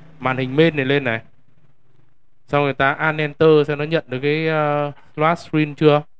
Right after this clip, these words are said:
Ờ, có vẻ như được rồi đây này. Đấy, có vẻ như được rồi đây này.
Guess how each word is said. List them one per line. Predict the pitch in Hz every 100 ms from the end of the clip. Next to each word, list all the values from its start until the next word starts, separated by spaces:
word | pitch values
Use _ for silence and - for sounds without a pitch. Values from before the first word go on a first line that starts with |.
| - - - - - -
Ờ, | 120 123
có | 127
vẻ | 139 123
như | 117
được | 131 120
rồi | 120 113
đây |
này. | 120 110 - - - - - - - - - - - - -
Đấy, | 110 123
có | 127
vẻ | 131 101
như | 110
được | 104
rồi | 107 101
đây | 101
này. | 98